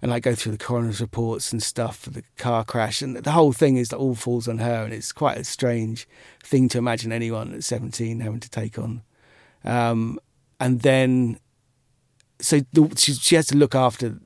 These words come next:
the kids basically, and the way she does that is by going to this,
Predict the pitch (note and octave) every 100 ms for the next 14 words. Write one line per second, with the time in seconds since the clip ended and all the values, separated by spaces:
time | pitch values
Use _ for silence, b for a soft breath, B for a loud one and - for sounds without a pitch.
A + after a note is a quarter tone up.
0 | - A#2 A#2+ A2 A2+ A2+ A2 A2+ B2 A#2+
1 | - A#2+ A2+ A2+ - B2+ - A2 A2 -
2 | B B B B B _ A2 A2 G#2+ B2+
3 | A2 - -